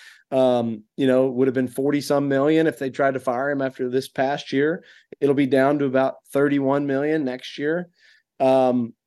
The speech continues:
what are they gonna, you know, if they don't make the tournament or they don't get to the second weekend again at Kentucky,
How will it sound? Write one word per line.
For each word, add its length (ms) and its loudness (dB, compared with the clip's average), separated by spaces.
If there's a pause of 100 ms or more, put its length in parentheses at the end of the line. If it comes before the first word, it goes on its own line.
(600)
what 360 2
are 40 6
they 160 6
gonna, 400 4
you 140 2
know, 320 -2
if 160 -2
they 120 6
don't 380 2 (160)
make 240 -2
the 80 -10
tournament 540 -2
or 160 0
they 140 -2
don't 360 0 (260)
get 200 -8
to 80 -4
the 80 -2
second 340 0
weekend 480 0
again 440 -8 (680)
at 140 -2
Kentucky, 680 -4